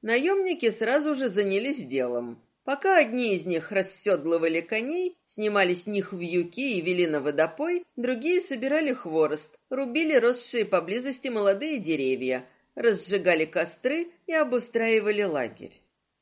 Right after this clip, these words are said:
Пронаблюдав несколько минут за слаженной работой мужчин, Герда стала перебирать свои вещи, чтобы собрать достойное богине подношение. Она сняла с пальцев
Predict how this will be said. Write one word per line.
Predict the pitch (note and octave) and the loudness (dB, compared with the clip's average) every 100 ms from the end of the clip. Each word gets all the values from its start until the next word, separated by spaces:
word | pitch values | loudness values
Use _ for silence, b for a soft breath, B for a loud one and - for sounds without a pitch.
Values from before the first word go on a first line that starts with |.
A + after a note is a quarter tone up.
| _ | _
Пронаблюдав | G#3+ G#3+ G#3+ F#3+ G#3 F#3+ D#4 E4 | -2 0 0 2 2 4 4 2
несколько | C4 B3+ D4 C4+ G3+ G3 | -2 0 0 -4 0 0
минут | E3 D#3+ A#3+ C#4+ | 0 0 -2 -4
за | G#3+ F3+ F#3 | -4 -2 -2
слаженной | A3 A3+ F3+ F3+ F3 | 0 0 2 0 2
работой | E3+ D#3+ E3 D#3+ D#3 | 2 4 2 0 -2
мужчин, | D#3 E3+ - C#4 E4 E4+ _ _ A3 | -4 -6 -6 -6 -6 -8 _ _ -6
Герда | A#3 E4 D#4+ E4 | -2 0 0 -4
стала | D4+ - A3+ B3+ | -4 -2 0 -2
перебирать | - G#3+ G3 F#3 G3 A3+ | -2 -4 0 2 2 0
свои | - F#3 F3+ G#3+ | -2 0 0 0
вещи, | G3 C#3 A2+ - - A#2+ A2+ _ | -4 -4 -4 -8 -10 -10 -12 _
чтобы | - - G3 F3+ | -8 -4 -2 0
собрать | G3+ F3+ A3+ C4 F3+ | 0 2 4 2 2
достойное | G3+ G3 - D4+ D#4+ D4 C#4 | -2 -2 -4 -4 -2 0 0
богине | A3 A3+ G#3 A3 G#3 | 0 -2 -2 -2 -2
подношение. | G#3 F3+ F#3+ F#3+ - B2+ A#2 A2 G#2+ - _ _ _ _ _ | -4 -4 -2 -2 -4 -6 -8 -10 -14 -18 _ _ _ _ _
Она | G#3 B3 D4 | -4 0 0
сняла | C#4 A#3 A#3 A3+ | 0 0 2 2
с | A3+ | -2
пальцев | - D#4 D4 - C4 - | -4 -2 -4 -8 -10 -12